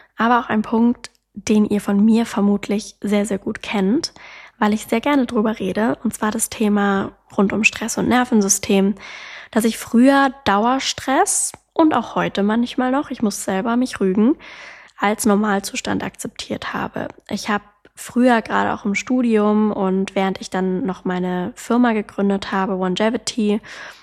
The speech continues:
und zudem natürlich auch am Anfang noch gearbeitet habe.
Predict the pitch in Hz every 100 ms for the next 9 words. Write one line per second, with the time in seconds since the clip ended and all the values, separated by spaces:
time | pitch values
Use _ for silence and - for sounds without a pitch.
0 | _ - 208 208 - - 208 202 202 196
1 | 214 190 - 202 196 196 202 214 208 185
2 | - - 233 247 226 208 208 190